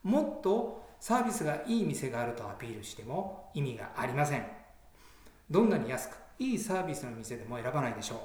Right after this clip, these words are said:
価値観に合っていないからです。鉄道好きという価値観を満たすことができれば、顧客はわざわざ何時間もかけて店に来るわけです。価値観はビジネスを成功に導く鍵となる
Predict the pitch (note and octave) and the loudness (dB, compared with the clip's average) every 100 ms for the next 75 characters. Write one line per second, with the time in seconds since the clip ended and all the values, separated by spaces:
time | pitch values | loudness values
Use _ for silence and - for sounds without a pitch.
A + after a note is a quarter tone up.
0 | - - - - B2+ - B2 A#2 E3+ D3 | -12 -18 -16 -10 -6 -4 -4 -4 -2 -2
1 | - A#2 A2 G#2 G#2 G#2 - - - - | -4 -6 -6 -10 -12 -10 -10 -12 -18 -20
2 | - - - - D3+ - B3 A#3+ A3+ G#3 | -20 -20 -16 -2 -2 0 2 4 4 4
3 | D3+ E3+ F3+ F#3+ - - A#3 A3 A3 - | 0 -4 -6 -8 -10 -2 2 2 0 -2
4 | E3 - - F#3 D3+ D3+ C#3+ C3 - C3 | -4 -2 2 4 4 2 2 -2 -2 -6
5 | A2+ G#2+ G#2+ B2+ G#2 G#2 - - B2+ - | -6 -6 -4 -4 -4 -8 -14 -8 -6 -6
6 | A2 A#2 A2 A#2+ D3+ D#3 B2 - - - | -4 -4 -2 0 2 2 0 -4 -12 -6
7 | - A#3+ A#3+ B3 A3 F3+ D#3+ C#3+ B2+ C#3 | 2 4 6 4 4 2 0 -2 -2 -2
8 | D#3 C3 C3 A2+ - C3 G#2 G2+ - - | -2 -2 -4 -6 -6 -4 -4 -8 -12 -14
9 | - - - - - - - G#2+ B2+ - | -16 -20 -20 -14 -8 -6 -6 -2 0 0
10 | F2+ - - - - - E3 D#3+ C#3 A2+ | -4 -12 -18 -20 -20 -4 -2 0 -2 -4
11 | A#2 - C#3+ D#3+ - D3+ D3 B2+ A#2+ - | -6 -2 0 0 -2 0 0 -2 -6 -8
12 | C3 - A#2+ - C3 G#3+ G#3 B2+ A#2 - | -8 -8 -6 -4 0 0 0 0 -2 -4